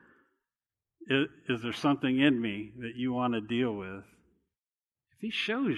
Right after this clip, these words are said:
you, then deal with it. Don't put it off. Don't wait another week or month or year or ten years before you address it. I mean, if, if it's there and, and you recognize it, take care of it.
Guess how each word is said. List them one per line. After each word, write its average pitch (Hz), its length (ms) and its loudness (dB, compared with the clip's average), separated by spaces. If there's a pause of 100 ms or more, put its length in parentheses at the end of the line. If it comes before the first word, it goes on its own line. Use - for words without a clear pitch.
you, 113 320 -6
then 170 240 0
deal 269 260 4
with 113 200 0
it. 95 180 -10
Don't 220 240 0
put 220 240 2
it 139 160 2
off. 131 360 4 (220)
Don't 180 280 4
wait 160 520 8
another 143 640 8 (320)
week 170 520 8
or 127 120 4
month 170 420 10
or 135 120 6
year 175 500 8
or 127 100 6
ten 196 360 6
years 151 680 4 (520)
before 156 400 6
you 175 200 10
address 202 440 8
it. 107 160 0 (600)
I 127 40 -6
mean, 143 180 6
if, 165 260 6 (280)
if 139 160 -2
it's 123 180 -4
there 190 440 10
and, 151 260 10
and 135 200 2
you 127 100 4
recognize 143 720 6
it, 220 120 2 (920)
take 127 180 -8
care 151 240 6
of 92 120 -4
it. 90 120 -14